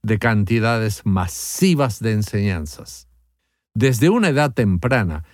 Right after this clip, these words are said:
eran entrenados para escuchar una enseñanza y memorizarla, lo que lograban a través de repetición y diversas técnicas. Un estudio cuidadoso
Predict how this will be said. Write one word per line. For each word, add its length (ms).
eran 300
entrenados 800
para 220
escuchar 560
una 160
enseñanza 760
y 40
memorizarla, 880
lo 220
que 120
lograban 560
a 120
través 420
de 100
repetición 960
y 100
diversas 720
técnicas. 720
Un 180
estudio 520
cuidadoso 840